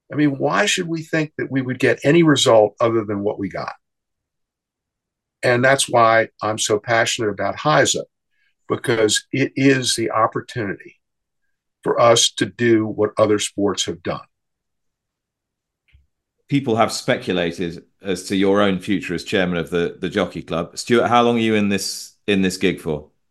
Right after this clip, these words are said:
Speaker 1: I don't know. I just retired as chairman of Bessemer, so I don't want it to be an epidemic, you know, but I, I don't believe in doing things forever. Uh, but, you know, that's a consideration or a conversation that I would have with the stewards of the Jockey Club and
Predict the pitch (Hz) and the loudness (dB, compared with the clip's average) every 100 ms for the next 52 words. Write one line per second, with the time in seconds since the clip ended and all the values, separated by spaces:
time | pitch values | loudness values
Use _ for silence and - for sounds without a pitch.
0 | _ _ _ _ _ _ _ _ _ 123 | _ _ _ _ _ _ _ _ _ -4
1 | 147 151 185 131 117 147 - - 143 147 | 0 4 6 6 4 -2 -4 -2 2 2
2 | 110 104 - 127 127 110 95 117 180 - | 2 -4 -4 -2 -2 -4 0 2 4 2
3 | 98 87 - 113 117 127 120 113 - 95 | -4 -6 0 4 6 6 4 0 -4 0
4 | 104 101 120 - 90 127 165 95 - _ | 0 0 -4 -4 0 2 2 0 -4 _
5 | 113 92 92 - - - _ - _ - | -4 -2 -2 0 0 -4 _ -20 _ -2
6 | 139 - 170 240 160 139 127 104 101 113 | 0 4 4 4 4 4 4 0 2 2
7 | 104 113 101 - 90 127 - - _ _ | 2 -4 -4 0 6 6 6 -2 _ _
8 | _ _ _ 113 107 104 101 101 - 120 | _ _ _ 2 6 6 4 0 -10 -6
9 | - 107 104 - 135 120 107 104 135 135 | 2 4 2 -2 -6 -2 0 4 4 4
10 | 120 - _ _ - 110 - 120 117 110 | -4 -8 _ _ -16 -10 -2 0 2 2
11 | 110 - 117 107 101 95 - 120 107 101 | 0 -2 -4 -2 -2 -2 -4 0 0 0
12 | - 107 107 - 107 104 101 104 98 95 | 0 0 0 0 -2 0 2 2 0 0
13 | 101 98 - - 92 87 - 110 101 98 | 0 0 -4 -10 -8 -4 0 2 2 0
14 | 101 90 - 95 101 104 - 110 110 104 | -4 -8 -2 0 0 -2 0 4 4 4
15 | 90 | -4